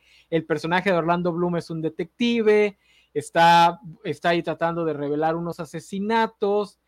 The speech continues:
eh, que terminan siendo, que termina descubriendo que los asesinatos están siendo cometidos por una,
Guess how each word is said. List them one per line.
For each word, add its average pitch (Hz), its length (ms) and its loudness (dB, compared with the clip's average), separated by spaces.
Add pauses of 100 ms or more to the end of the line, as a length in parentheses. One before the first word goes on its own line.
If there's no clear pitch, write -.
(320)
eh, 147 280 2
que 151 80 -8
terminan 170 440 -4
siendo, 170 640 -2
que 156 80 -12
termina 180 340 -2
descubriendo 170 600 -4
que 160 80 -6
los 135 120 -10
asesinatos 151 580 -8
están 151 240 -8
siendo 160 220 -8
cometidos 156 540 -4
por 139 200 -6
una, 156 680 -4